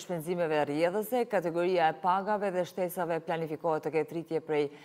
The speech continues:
pesëdhjetë e nëntë pikë nëntë milion euro, apo tetë përqind, kryesisht për shkak të rritjes së vlerës monetare të koeficientit të pagave të sektorit publik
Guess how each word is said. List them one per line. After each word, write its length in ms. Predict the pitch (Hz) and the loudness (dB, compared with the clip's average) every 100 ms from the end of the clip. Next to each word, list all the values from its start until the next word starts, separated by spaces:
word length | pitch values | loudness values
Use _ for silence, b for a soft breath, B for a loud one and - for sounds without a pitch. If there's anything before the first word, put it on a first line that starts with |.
| B B B _ | B B B _
pesëdhjetë 680 | 175 165 - 160 156 156 156 | 0 0 0 0 2 2 2
e 40 | 156 | 0
nëntë 320 | 156 147 - - | -2 -4 -10 -8
pikë 260 | 139 147 | -6 -4
nëntë 320 | 151 143 147 | -4 -4 -6
milion 320 | 147 139 135 131 | -6 -2 0 0
euro, 320 | 180 220 226 - | 0 0 -2 2
apo 320 | 175 - 180 | 0 2 -2
tetë 380 | 180 185 175 - | 0 -2 -2 -6
përqind, 460 | 170 - 196 135 - | -8 -2 -4 -4 -4
kryesisht 480 | 135 131 151 139 | -4 -2 -6 -6
për 140 | - 139 | -10 -6
shkak 260 | 160 139 | -4 -4
të 140 | - 147 | -4 -6
rritjes 260 | 147 147 - | -4 -4 -4
së 80 | 131 | -4
vlerës 400 | 143 143 139 147 | 0 0 -2 -6
monetare 480 | 135 139 143 139 131 | -6 -2 0 0 -2
të 140 | 143 | -6
koeficientit 640 | 143 135 143 135 165 156 139 | -4 -4 -4 -8 -8 -8 -6
të 140 | 135 | -6
pagave 480 | - 123 120 127 131 | 0 0 0 -2 -4
të 160 | 151 143 | -6 -8
sektorit 400 | 139 123 135 131 | -8 -4 -4 -4
publik 400 | 135 180 226 | -6 0 0